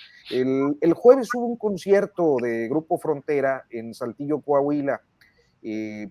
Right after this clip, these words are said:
en un, en un lugar que es muy, eh, emblemático de la ciudad porque, eh, están dos de las, eh, escuelas, el Tecnológico de Saltillo, del Ateneo Puente, que tiene unos edificios, eh, espléndidos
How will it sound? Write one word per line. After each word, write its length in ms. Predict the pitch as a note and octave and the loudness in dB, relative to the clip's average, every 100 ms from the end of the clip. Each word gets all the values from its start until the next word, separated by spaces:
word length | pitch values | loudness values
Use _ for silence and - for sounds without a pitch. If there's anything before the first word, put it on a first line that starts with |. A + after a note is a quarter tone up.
| - | -8
en 180 | C#3+ C3+ | -8 -6
un, 200 | D#3 E3 | -8 -8
en 140 | D3+ D3 | -8 -6
un 220 | D#3+ D#3+ | -4 0
lugar 400 | E3 E3 D#3 - | 4 6 4 0
que 100 | C#3+ | -8
es 140 | C#3+ D3+ | -8 -6
muy, 480 | D3 D3+ D3 C#3 | -6 -4 -2 -2
eh, 240 | A#2+ G#2 A2+ | -2 -4 -6
emblemático 680 | A#2 B2 C#3+ C#3+ C3 - C3+ | -4 -6 -4 -6 -10 -8 -4
de 80 | C3+ | -2
la 100 | C3+ | -4
ciudad 520 | - D3 D3 D3 C#3+ A#2+ | -2 0 2 2 -2 -10
porque, 640 | G#2+ _ - A2+ A2 A2 | -10 _ -10 -8 -6 -8
eh, 300 | - G#2+ - | -10 -10 -10
están 480 | B2 - - D3 D3+ | -10 -10 -4 -4 0
dos 320 | D3+ D3+ C3+ | 2 2 2
de 80 | C#3+ | -2
las, 460 | C#3 A#2+ A2+ - _ A2 | 0 0 -2 -8 _ -10
eh, 320 | A2+ G#2+ G#2 | -8 -8 -8
escuelas, 880 | B2 - - D#3 D#3 C3 B2+ - - | -10 -10 0 4 4 2 -2 -6 -18
el 140 | A2+ G#2 | -16 -12
Tecnológico 680 | A2+ A2+ A#2 C3 - - C3+ | -12 -8 -6 -6 -6 -6 -4
de 60 | |
Saltillo, 460 | - B2+ - C#3+ C#3+ | -4 -10 -6 -2 -2
del 120 | A#2+ | -2
Ateneo 380 | A#2 A#2 A#2+ C3+ | -4 -8 -10 -6
Puente, 500 | D#3 C3+ B2 C3+ C3 _ _ _ | -2 -2 -2 -14 -14 _ _ _
que 100 | - | -6
tiene 180 | - F#3+ | 0 2
unos 400 | G#3 F3+ D3 - G#2 | 4 2 0 -14 -6
edificios, 680 | C3+ C#3+ - E3+ - E3+ - D3 | -2 -2 -2 0 4 4 2 -4
eh, 260 | C3+ A#2+ A2+ | -6 -6 -6
espléndidos 880 | C#3 - F#3+ A3 G3 B2 A2 G#2+ - | -8 -2 4 4 4 -4 -6 -8 -16